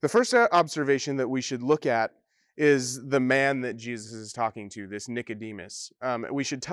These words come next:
we should look at who it is because it actually matters who it is. It's not just some guy. This is very, actually a, a very important guy. So the first thing that we find out about him is that he is a Pharisee.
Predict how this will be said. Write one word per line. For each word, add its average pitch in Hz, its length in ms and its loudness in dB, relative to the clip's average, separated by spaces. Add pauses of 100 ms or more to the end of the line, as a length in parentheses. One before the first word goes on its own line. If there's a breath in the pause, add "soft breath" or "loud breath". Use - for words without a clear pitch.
we 151 140 -2
should 143 240 -8
look 196 240 0
at 120 100 -2 (140)
who 190 320 -4
it 139 140 2
is 127 340 0
because 120 320 -8
it 120 80 -2
actually 165 400 -4
matters 110 680 -4
who 120 240 -8
it 101 140 -6
is. 101 440 -8 (300 loud breath)
It's 127 180 -6
not 127 280 0
just 123 420 -4 (460)
some 117 480 -2
guy. 101 540 0 (420)
This 120 320 -6
is 113 120 -6
very, 117 440 2
actually 110 400 -4
a, 101 160 -2
a 113 80 -8
very 107 240 -2
important 127 380 -4
guy. 107 180 0
So 139 400 4
the 143 100 0
first 220 240 2
thing 208 140 0
that 151 80 2
we 139 120 0
find 127 300 0
out 117 140 4
about 113 260 2
him 117 320 -6
is 120 240 -6
that 120 160 0
he 123 260 -4
is 113 380 -4
a 120 140 -6
Pharisee. 107 640 -2